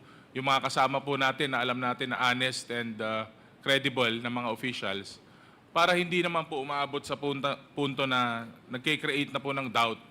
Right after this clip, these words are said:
saka nagke-create na po ng corruption within our system. Para po sa mga, mga simpleng ganitong bagay na kailangan pang umabot sa ganito, nagkaroon na ng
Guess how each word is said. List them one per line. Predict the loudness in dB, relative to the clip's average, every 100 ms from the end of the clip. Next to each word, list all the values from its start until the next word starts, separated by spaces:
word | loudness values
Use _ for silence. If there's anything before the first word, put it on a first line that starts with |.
| -18
saka | -8 -4 -4
nagke-create | -4 -6 -4 -8 -6
na |
po | -6 -4
ng | -6 -4
corruption | -2 -2 -4 -4
within | -4 -4 -4
our | -4 -4
system. | -6 -8 -8 -8 -10 -14 -20 -20 -20 -20 -20 -20 -20 -20 -4
Para | 4 6 6
po | 4
sa | 2 2
mga, | 0 2 2 2 -2 -14 -18 -18 -20 -20 -20 -20 -20 -4
mga | 0 2
simpleng | 2 2 4 4 2 -4 0
ganitong | 0 0 0
bagay | 4 4 4 2
na | 2 2 0 -4 -10 -20 -20 -20 -20 -20 -20 -20 -20 4
kailangan | 6 8 8 6 4
pang | 2
umabot | 4 6 6 6
sa | 0 0
ganito, | 2 2 0 0
nagkaroon | -2 -4 -2 0 0
na | 0
ng | -2 -4 -6 -8